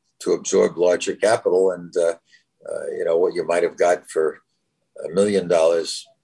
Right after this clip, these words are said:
five years ago, you now get half of that in ownership.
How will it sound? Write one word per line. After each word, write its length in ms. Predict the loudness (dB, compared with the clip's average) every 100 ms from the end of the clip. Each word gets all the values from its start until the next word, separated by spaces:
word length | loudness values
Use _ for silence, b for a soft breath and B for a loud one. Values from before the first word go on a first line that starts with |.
| _ _ _ _
five 300 | -2 -2 0
years 180 | 0 -2
ago, 320 | -2 0 0
you 180 | -2 -4
now 240 | -4 -2 0
get 280 | 0 0 -4 _ _ _ 0
half 240 | 0 0
of 60 | -4
that 280 | -4 -6 -14 _ _ _ _ _ -10
in 140 | -8
ownership. 540 | -6 -6 -8 -6 -8